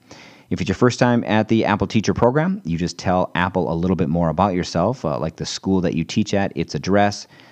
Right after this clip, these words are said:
the subject area you teach, and the grade level at which you teach. After that, you're taken to the homepage of Apple Teacher.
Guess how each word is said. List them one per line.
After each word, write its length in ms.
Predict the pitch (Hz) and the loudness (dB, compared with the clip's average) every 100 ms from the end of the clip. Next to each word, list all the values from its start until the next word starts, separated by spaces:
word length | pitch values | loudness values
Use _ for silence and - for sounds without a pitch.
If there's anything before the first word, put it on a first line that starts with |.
| _ | _
the 160 | - 87 | -2 -2
subject 460 | - 117 104 107 - | 2 2 2 0 2
area 280 | 104 98 95 | 2 2 2
you 180 | 90 | 0
teach, 320 | 87 101 95 - | 0 -2 -2 -2
and 240 | 87 85 | 0 0
the 80 | 87 | 0
grade 420 | 82 82 85 82 | -2 0 0 0
level 300 | 80 76 73 | 0 0 -2
at 120 | - | -4
which 260 | 73 69 - | -6 -8 -8
you 60 | 69 | -10
teach. 420 | - - - - _ - - - - | -10 -10 -12 -16 _ -20 -20 -20 -6
After 260 | - 170 175 | 0 2 4
that, 300 | 147 101 - | 4 4 4
you're 140 | 107 | 0
taken 340 | 101 107 104 98 | 2 2 2 0
to 140 | 101 | 0
the 280 | 87 85 - | 0 0 -2
homepage 720 | - - 110 110 101 90 78 - 87 | -8 2 4 4 2 0 0 -2 0
of 240 | 85 78 - | 0 0 0
Apple 280 | 80 80 78 | 0 0 -6
Teacher. 420 | - 71 - | -6 -6 -8